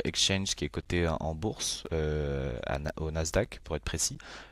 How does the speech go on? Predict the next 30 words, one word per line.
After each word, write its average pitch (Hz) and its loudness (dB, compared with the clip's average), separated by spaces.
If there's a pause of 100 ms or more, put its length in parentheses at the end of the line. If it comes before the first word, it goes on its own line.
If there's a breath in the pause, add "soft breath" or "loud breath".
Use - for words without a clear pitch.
(140)
Euh, 82 8
et, 80 6
et 80 0
c'est 80 4
vraiment 80 4
quelque 95 0
chose 92 0
qui - -6
est 82 6
important 85 0
pour 82 -2
nous, 90 2
de 76 2
ce - -4
côté, 85 2
euh, 80 4
régulatoire, 82 2
transparent, 87 0 (400 loud breath)
euh, 73 4
et, 80 4
euh, 71 2 (340)
et 82 0
vraiment, 80 2
euh, 73 0
sécurisé. 85 0 (380 loud breath)
Euh, 82 4
donc, 76 -2 (220)
tu - 0
vois, 87 4
c'est, - 2